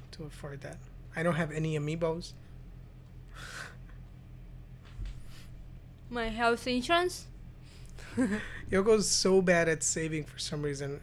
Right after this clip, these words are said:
Speaker 1: It's like I have to help her and teach her, and
Speaker 2: Mm.
Speaker 1: I don't know why her parents didn't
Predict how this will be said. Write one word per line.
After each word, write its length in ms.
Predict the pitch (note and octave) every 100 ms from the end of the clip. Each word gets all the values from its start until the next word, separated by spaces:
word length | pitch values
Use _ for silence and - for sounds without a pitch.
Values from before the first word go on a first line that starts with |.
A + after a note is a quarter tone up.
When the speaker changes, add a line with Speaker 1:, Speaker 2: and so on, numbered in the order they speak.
| -
Speaker 1:
It's 160 | D#3+
like 120 | E3 D3
I 80 |
have 140 | D3+ -
to 100 | D#3
help 280 | B2 D#3 -
her 220 | D3+ C#3
and 220 | C#3+ C#3
teach 240 | C#3+ - -
her, 320 | D3 C#3 C#3+
and 120 | B3
Speaker 2:
Mm. 280 | B3 A#3 A3+ A3+ - - - - - - -
Speaker 1:
I 40 | E3
don't 80 |
know 120 | D3+ C#3+
why 420 | C#3 D3 D3 D3 - - -
her 100 | D3+
parents 420 | - D3+ C#3+ -
didn't 220 | D#3+ D3